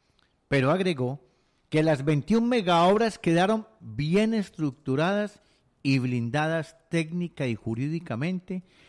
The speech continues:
que han resistido el embate de treinta demandas. Pero fue mucho más allá. Dijo que Rodrigo Guerrera era otro prócer caleño. Casi que propone que a Guerrero en vida le hagan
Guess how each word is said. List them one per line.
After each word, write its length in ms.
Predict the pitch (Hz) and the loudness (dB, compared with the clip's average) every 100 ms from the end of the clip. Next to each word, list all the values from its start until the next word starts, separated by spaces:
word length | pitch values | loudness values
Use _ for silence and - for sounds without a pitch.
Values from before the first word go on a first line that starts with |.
| _ - | _ -4
que 120 | 135 | 0
han 200 | 135 147 | 0 0
resistido 680 | 156 151 127 104 - 143 156 | -4 -4 -6 -10 -6 -2 0
el 80 | 131 | 0
embate 580 | 107 101 135 143 - | -2 -2 -2 -2 -4
de 140 | 147 117 | -4 -4
treinta 540 | - 123 139 127 143 | -6 -6 -6 -8 -8
demandas. 760 | 135 123 107 71 - - _ _ _ _ _ _ _ _ _ _ _ | -8 -6 -8 -10 -14 -20 _ _ _ _ _ _ _ _ _ _ _
Pero 200 | - 104 | -4 -2
fue 100 | 95 | 0
mucho 260 | 160 180 117 | 0 0 -2
más 200 | 95 - | -4 -6
allá. 300 | 87 127 147 _ _ _ _ _ _ _ _ _ _ _ _ _ - | -6 -6 -8 _ _ _ _ _ _ _ _ _ _ _ _ _ -12
Dijo 520 | 104 151 185 202 190 | 0 2 2 0 -4
que 120 | 147 | -4
Rodrigo 500 | 120 120 120 156 170 | -2 0 0 0 -2
Guerrera 460 | 147 127 165 196 196 _ _ _ _ | -2 -2 -2 -2 -8 _ _ _ _
era 340 | 110 123 127 _ - | -6 -4 -6 _ -4
otro 600 | 123 139 - 156 151 - | 2 2 0 -4 -6 -4
prócer 500 | 110 113 123 143 131 | -4 -4 -4 -8 -8
caleño. 560 | - 139 101 76 71 - _ _ _ | -8 -6 -6 -8 -12 -20 _ _ _
Casi 480 | - 180 208 208 233 | -2 2 2 0 -4
que 180 | 202 190 | -2 -4
propone 600 | 180 160 - 185 214 233 | 0 -2 0 0 0 -2
que 140 | - | -4
a 120 | 180 151 | -2 -2
Guerrero 480 | 156 147 196 208 | -2 0 2 2
en 160 | 214 185 | 0 0
vida 400 | 214 247 254 233 _ _ | 0 2 0 -2 _ _
le 140 | 120 135 | -2 0
hagan 420 | 143 156 175 | 2 0 -2